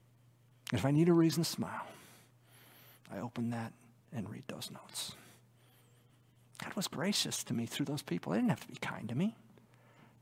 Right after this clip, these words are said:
They made a decision before they knew me, before they showed up, <laughs> whoever the new guy is, we're gonna take care of him. I'm so grateful. That's one of many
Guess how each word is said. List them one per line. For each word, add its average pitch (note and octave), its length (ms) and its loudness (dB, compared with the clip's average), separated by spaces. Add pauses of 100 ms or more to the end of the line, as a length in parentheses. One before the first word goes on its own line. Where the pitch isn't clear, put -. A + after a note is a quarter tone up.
(140)
They F#3 100 12
made B3+ 180 12
a G3+ 60 12
decision A3+ 400 12
before G#3+ 280 12
they A#3 120 12
knew G#3+ 140 12
me, C3+ 100 12
before A#2+ 220 8
they D#3+ 100 12
showed D#3 220 10
up, B2 120 10
<laughs> - 20 -2
whoever - 280 6
the D#3+ 100 10
new D#3 140 10
guy C3+ 200 12
is, A2 360 6 (500)
we're C#3 100 8
gonna B2+ 80 8
take A#2 200 0
care - 160 -8
of - 100 -12
him. - 100 -12 (1300)
I'm - 80 -2
so - 140 -2
grateful. - 380 -6 (1600)
That's - 160 8
one E3+ 200 10
of D#3 80 8
many C#3 520 8